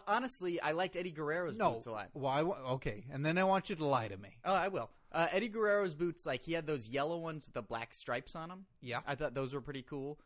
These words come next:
Speaker 1: Um, I always thought, like, if you were to go up from just the boots, I think also if someone was wearing, like, the tights, but, like, just straight up tiger print, I think that would be pretty cool, too.
Speaker 2: Okay.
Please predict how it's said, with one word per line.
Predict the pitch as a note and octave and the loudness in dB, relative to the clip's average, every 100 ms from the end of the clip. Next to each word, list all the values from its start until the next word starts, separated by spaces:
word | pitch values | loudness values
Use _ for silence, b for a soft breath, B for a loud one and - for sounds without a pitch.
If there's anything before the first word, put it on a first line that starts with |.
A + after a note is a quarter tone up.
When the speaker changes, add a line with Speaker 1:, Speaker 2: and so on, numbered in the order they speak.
| b b _ | b b _
Speaker 1:
Um, | C3 C3+ C3+ C3+ C3 - - | -2 -2 -2 -4 -8 -6 2
I | E3+ | 4
always | A#3 A#3+ | 4 0
thought, | - G#3+ F#3 - - | -2 -2 -2 -4 -12
like, | D#3+ E3+ D3+ | -2 0 0
if | D3 | -2
you | G3+ | -2
were | G3 | 0
to | |
go | D3+ D#3+ C#3+ C#3 | 2 2 2 2
up | D3+ F#3 - | 4 4 2
from | - E3 D#3 C#3 | -4 2 2 0
just | C#3 - | -6 -8
the | A#2+ | -6
boots, | B2 D#3 - | -2 -2 0
I | C3 | -2
think | - E3+ C#3 | -2 -4 -2
also | C#3+ - D#3 | -2 -2 -2
if | C3 - | -2 -4
someone | D3+ C#3+ | -6 -4
was | C#3 | -4
wearing, | C3 B2 A2+ | -4 -6 -6
like, | A2+ A2 - | -6 -8 -6
the | A2+ | -10
tights, | - D3+ F#3 - - - b b | -4 -2 -2 -8 -14 -16 b b
but, | - C3+ | -4 -2
like, | C3 A2+ | -2 -4
just | - C#3 - | -4 -6 -6
straight | - D3 C3+ | -6 -2 -2
up | A#2+ - | -4 -2
tiger | C3+ C#3+ E3+ | -2 -2 -4
print, | - G3+ G#3 - | -8 -10 -10 -10
I | - | -12
think | A#2 B2 A#2 - | -10 -10 -12 -8
that | A#2+ | -8
would | A2 G2+ | -8 -10
be | |
pretty | G#2 A2 G#2 | -14 -14 -16
cool, | - G#2 | -14 -16
too. | - G2+ - C3+ | -14 -18 -14 -12
Speaker 2:
Okay. | A#2+ - A#2 | -10 -8 -10